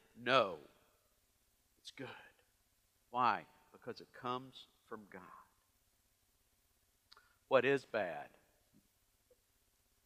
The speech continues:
Sin. What was bad with my mom? A blockage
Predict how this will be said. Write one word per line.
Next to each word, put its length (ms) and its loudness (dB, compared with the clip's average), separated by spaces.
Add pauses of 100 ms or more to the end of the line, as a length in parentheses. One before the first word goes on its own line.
(380)
Sin. 380 -6 (1080)
What 160 10
was 140 -2
bad 400 10
with 200 0
my 160 4
mom? 460 0 (2750)
A 180 -12
blockage 840 2